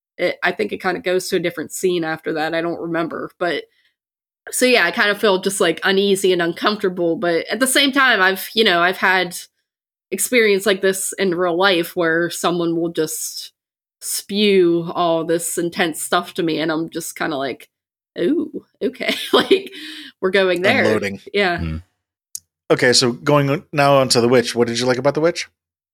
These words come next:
Speaker 1: I thought it was very accurate,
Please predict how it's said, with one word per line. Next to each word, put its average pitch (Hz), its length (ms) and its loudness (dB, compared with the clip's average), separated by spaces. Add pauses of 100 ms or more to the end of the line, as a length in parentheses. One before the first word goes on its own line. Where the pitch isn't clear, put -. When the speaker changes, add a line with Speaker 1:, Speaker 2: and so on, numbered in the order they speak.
Speaker 1:
I 202 80 0
thought 254 160 2
it 247 60 2
was 214 180 0
very 208 720 2 (680)
accurate, 202 680 0